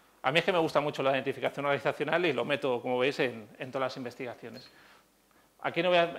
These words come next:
eh, mostrar los resultados porque es un estudio multinivel y las tablas son un poco complejas, pero funcionaban las hipótesis, ¿no? El liderazgo auténtico influye, por un lado, a través del empoderamiento organizacional,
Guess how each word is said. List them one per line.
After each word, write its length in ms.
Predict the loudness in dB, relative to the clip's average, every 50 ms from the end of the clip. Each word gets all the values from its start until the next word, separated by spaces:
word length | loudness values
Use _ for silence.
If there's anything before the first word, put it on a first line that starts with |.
| -4
eh, 500 | -4 -2 -2 0 0 0 0 -2 -4 -4 -6
mostrar 280 | -6 -4 -2 0 2
los 100 | 2 0
resultados 360 | 0 -2 -2 2 2 2 2
porque 180 | 2 -2 -4 -4
es 60 | -6
un 140 | -6 -6 -6
estudio 360 | -6 -6 -6 -6 -4 -4 -2
multinivel 640 | -4 -4 -6 -6 -8 -4 -2 0 0 0 -2 -6 -12 -16 _ _ _ -16
y 100 | -12 -10
las 160 | -10 -10 -4
tablas 260 | -2 0 0 0 -2
son 120 | -4 -10 -8
un 40 |
poco 240 | -8 -6 -6 -6 -6
complejas, 520 | -6 -6 -4 -4 -6 -2 -2 -4 -4 -4 -12 -20 -20 -20 -20 -20 -20 -20 _ _ _ _
pero 180 | 2 4 4
funcionaban 480 | 2 0 -4 -2 0 4 6 8 8 8
las 160 | 6 4 2
hipótesis, 600 | -2 -4 -6 -8 -8 -10 -14 -14 -14 -16 -16 -18 -20 -20 _
¿no? 160 | -8 -8 -8 -8 -14 _ _ _ _ -20 -20 _ _ _ _ _ _
El 360 | 2 2 2 2 -2 -4 -2
liderazgo 280 | 4 6 8 8 8 8
auténtico 460 | 6 4 0 0 -2 -4 -4 -4 -4
influye, 520 | -4 -6 -2 4 4 4 4 4 0 -4 -8 -12 -20 _ _
por 120 | -4 -4
un 120 | -2 2 4
lado, 180 | 6 6 6
a 60 | 4 2
través 280 | 0 0 0 0 0
del 640 | 0 2 2 2 2 0 -2 -4 -8 -8 -6 -6 -4
empoderamiento 580 | -4 0 4 4 6 6 4 2 0 -2 2 2
organizacional, 760 | 2 2 2 -2 -6 -6 -4 -4 -2 -2 -2 -2 -4 -8